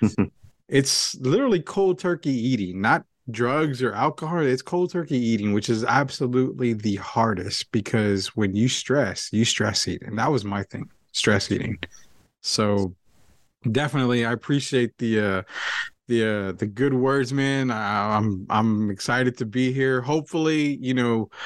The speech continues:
Speaker 2: I'm still here long enough to keep doing this with you for years and years, 'cause you're still a young one. I'm the old one here. I'm, uh,
Speaker 1: <laughs>
Speaker 2: chances are I'm gonna get super, super old while you're still super, super young. So, uh, I wanna do this for many more years with you, man.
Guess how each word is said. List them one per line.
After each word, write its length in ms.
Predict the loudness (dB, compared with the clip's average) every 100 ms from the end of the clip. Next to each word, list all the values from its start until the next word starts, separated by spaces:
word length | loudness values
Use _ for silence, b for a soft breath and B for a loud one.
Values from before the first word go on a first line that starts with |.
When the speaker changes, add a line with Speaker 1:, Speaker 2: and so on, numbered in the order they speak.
| B B
Speaker 2:
I'm 160 | -2 -2
still 260 | 0 0 2
here 180 | 2
long 280 | 2 2 0
enough 240 | 0 0 -4
to 100 | -8
keep 280 | -4 -2
doing 280 | 2 2 4
this 240 | 2 0 -2
with 160 | -2
you 160 | 0 -2
for 140 | -2
years 440 | -4 0 0 0 -2
and 120 | -2
years, 260 | 0 -2
'cause 220 | -2 -2 2
you're 120 | 0
still 280 | 0 0 2
a 20 |
young 320 | 2 0 -2
one. 220 | -6 -2
I'm 160 | 0 2
the 120 | 2
old 200 | 2 0
one 160 | -4 -4
here. 260 | -2 0
I'm, 240 | 2 2 0 B B B B B -2
uh, 420 | 0 0 0 -4 -8 -12
Speaker 1:
<laughs> 160 | -12
Speaker 2:
chances 460 | -4 -2 0 -2 0
are 220 | 2 2
I'm 100 | 0
gonna 260 | -2 0 0
get 380 | 2 2 2 -2
super, 400 | -2 0 0 -2
super 360 | 0 0 0
old 360 | 2 4 2 2
while 160 | 0
you're 200 | 2 2
still 280 | 0 2 2
super, 340 | 2 0 0 -2
super 300 | 0 0 0
young. 460 | 2 2 2 -2
So, 400 | -2 0 2 0 -4 B B B B B -2
uh, 80 |
I 20 | 0
wanna 220 | 0 0
do 100 | 2
this 140 | 0
for 80 | -2
many 220 | -2 0
more 200 | 0 0
years 220 | 0 -2
with 100 | -4
you, 120 | -2 2
man. 240 | 2 2